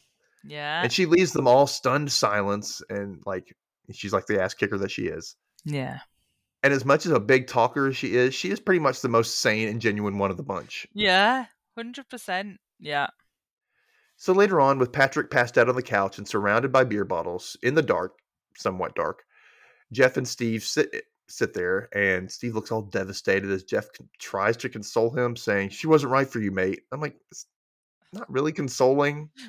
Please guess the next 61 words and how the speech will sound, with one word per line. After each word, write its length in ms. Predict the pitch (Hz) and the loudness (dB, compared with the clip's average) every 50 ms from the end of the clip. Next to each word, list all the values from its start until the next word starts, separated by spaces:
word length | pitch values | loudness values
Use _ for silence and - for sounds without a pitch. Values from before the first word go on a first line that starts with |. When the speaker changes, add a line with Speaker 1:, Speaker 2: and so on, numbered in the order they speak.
| 190 _ - | -20 _ -10
Speaker 1:
No. 160 | 190 190 185 | -4 0 2
Speaker 2:
It's 100 | 160 151 | 2 6
kind 180 | 143 151 160 160 | 6 6 8 8
of 120 | 147 131 - _ | 6 4 2 _
like, 140 | - - - | -14 -14 -8
"You 80 | 120 113 | -8 -8
picked 240 | - - 123 123 - | -4 -4 -6 0 0
the 80 | 127 | 4
wrong 240 | 117 117 113 110 95 | 6 6 4 4 2
person, 320 | 113 107 104 104 - 113 | 2 2 2 2 2 -2
huh?" 220 | 107 107 107 104 107 | 2 2 0 0 2
I 80 | - 139 | 2 2
don't 80 | 131 120 | 4 4
know. 80 | 110 85 | 2 0
It's 100 | 98 110 | 0 -2
just, 220 | 127 117 - - - | -6 -10 -10 -8 -8
like, 140 | 113 110 - - - | -8 -8 -8 -6 -8
that's 160 | 127 123 - | -8 -6 -2
not 120 | 151 139 | -2 0
what 100 | 123 117 | 2 2
I'm 60 | 113 185 | 4 4
Speaker 1:
Yeah. 100 | 175 160 156 | 6 6 6
Speaker 2:
thinking 140 | 151 156 156 | 4 4 2
about 160 | - 90 - | 0 -4 -4
right 80 | 92 87 - - | -4 -6 -8 -12
now. 60 | - _ _ _ _ _ 180 | -14 _ _ _ _ _ -10
Speaker 1:
Yeah. 380 | 180 170 151 131 - - - - _ _ _ _ _ _ _ _ | -8 -6 -6 -6 -6 -10 -12 -14 _ _ _ _ _ _ _ _
Speaker 2:
You 80 | 113 113 | -14 -4
say, 200 | - 123 - - | 2 2 2 4
"I'm 120 | - 113 104 | 4 0 0
sorry 260 | - - 120 113 113 | 2 4 6 8 8
about 220 | 113 107 107 98 101 | 8 6 6 2 2
what 100 | 104 101 | 2 0
happened, 400 | 98 92 92 - - 92 92 92 | 0 -2 -2 -2 -2 -6 -6 -6
blah, 120 | 87 87 | -8 -6
blah, 100 | 85 87 | -6 -8
blah." 200 | 76 82 80 80 | -6 -6 -8 -6
You 120 | 92 101 95 | -6 -8 -10
can 80 | - - | -8 -6
say 120 | 151 - | -6 -6
Speaker 1:
Yeah. 60 | - - | -4 -4
Speaker 2:
that, 200 | 78 71 73 - | -6 -8 -8 -8
but 120 | - - - _ _ _ _ _ _ _ _ _ _ | -10 -10 -10 _ _ _ _ _ _ _ _ _ _
it's 120 | - - - | -20 -6 0
Speaker 1:
Jeff, 120 | - 131 | 2 2
Speaker 2:
not 60 | 131 | 4
helpful. 440 | 139 120 104 - - 87 - - _ _ _ _ - | 6 4 2 4 -2 -4 -4 -6 _ _ _ _ -14
Speaker 1:
Jeff 240 | - - 226 202 - | -4 -4 -4 -4 -4
hasn't 300 | 220 202 - 190 175 165 | -8 -8 -8 -10 -12 -8
got 240 | 170 147 110 - _ _ - | -6 -6 -6 -6 _ _ -6
that 180 | 127 - - | -6 -6 -6
kind 340 | - - 151 143 139 147 131 | -8 -8 -8 -8 -8 -8 -8
of 220 | 147 143 - - _ _ _ _ _ _ _ _ _ _ _ _ | -10 -10 -10 -18 _ _ _ _ _ _ _ _ _ _ _ _
filter, 560 | - - 156 143 139 139 _ - - 147 131 | -4 -2 0 0 -2 -4 _ -12 -10 -8 -4
though, 240 | - 117 110 107 147 | -2 -2 -2 -2 -4
has 220 | 151 151 151 - | -6 -8 -8 -6
he? 120 | 156 151 151 151 _ - - - - - - - _ - | -6 -6 -6 -6 _ -18 -18 -18 -18 -20 -20 -20 _ 4
Speaker 2:
But 140 | - 143 147 | 4 6 6
he 60 | 151 | 6
means 260 | 139 131 127 110 - | 2 0 -2 -4 -6
well. 300 | 87 78 50 - - _ | -8 -8 -8 -8 -12 _